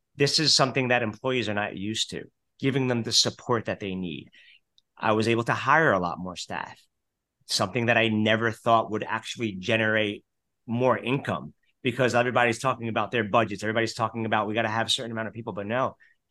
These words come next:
for me to step back and be able to pursue my dreams, be able to pursue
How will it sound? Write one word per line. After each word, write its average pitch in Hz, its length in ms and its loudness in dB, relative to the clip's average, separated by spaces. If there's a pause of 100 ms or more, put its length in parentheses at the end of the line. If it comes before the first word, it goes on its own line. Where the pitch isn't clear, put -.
(160)
for 139 160 2
me 135 380 4
to 117 120 -4
step - 460 0
back 131 340 -2
and 113 140 -6
be 113 160 0
able 117 160 -4
to 120 140 -12
pursue 117 420 -4
my 123 160 0
dreams, 98 400 -4
be 113 80 0
able 113 140 -2
to - 120 -14
pursue 135 520 -4